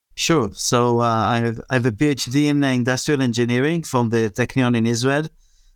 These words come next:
And I've been in, uh, several startups, uh, doing software, but also I was an executive at SanDisk,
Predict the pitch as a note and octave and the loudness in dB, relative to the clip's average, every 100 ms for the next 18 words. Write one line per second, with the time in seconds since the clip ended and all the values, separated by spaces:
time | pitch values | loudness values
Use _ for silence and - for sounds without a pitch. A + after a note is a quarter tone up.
0 | - C3+ B2 A#2 A#2 G#2 B2+ B2+ B2+ A#2 | -6 -2 0 2 0 0 0 0 2 0
1 | A#2 A2+ A2 A2 G#2 - C3+ A#2 B2 A2 | 0 0 0 -2 -4 -4 -2 0 0 -2
2 | - A#2+ B2+ C3+ C3+ - - A#2+ A2 A#2 | -2 0 0 0 -2 -4 0 0 2 2
3 | A#2+ A2 - B2 - - C#3 C3+ C3 A#2 | 0 -2 -2 -2 -4 -2 0 2 0 0
4 | A#2 B2 - B2+ B2 A#2 A2 A#2 A2 G#2 | 0 -2 0 0 0 0 0 0 -2 -2
5 | A#2 B2 A#2 A2+ A2 - A#2 B2 C3 D3+ | -4 -4 -2 0 0 -2 -2 0 0 -2
6 | D3 | -2